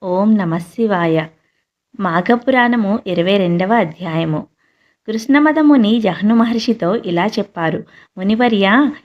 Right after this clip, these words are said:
ఏకాదశి వ్రతం చేసినవాడు, మాఘమాస వ్రతం చేసినవాడు అశ్వమేధ యాగం చేస్తే ఎంత ఫలితం వస్తుందో అంత ఫలితాన్ని పొందుతారు.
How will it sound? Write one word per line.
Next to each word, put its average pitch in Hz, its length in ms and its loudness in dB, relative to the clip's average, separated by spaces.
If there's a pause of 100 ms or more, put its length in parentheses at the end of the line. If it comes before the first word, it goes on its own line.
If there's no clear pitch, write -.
(120)
ఏకాదశి 226 600 0
వ్రతం 285 320 4
చేసినవాడు, 240 840 2 (100)
మాఘమాస 214 640 0
వ్రతం 233 300 0
చేసినవాడు 202 920 0 (300)
అశ్వమేధ 233 580 -2
యాగం 208 580 0
చేస్తే 196 360 -4
ఎంత 165 300 -2
ఫలితం 220 480 -2
వస్తుందో 240 640 -2 (300)
అంత 196 280 -4
ఫలితాన్ని 180 600 0
పొందుతారు. 240 720 2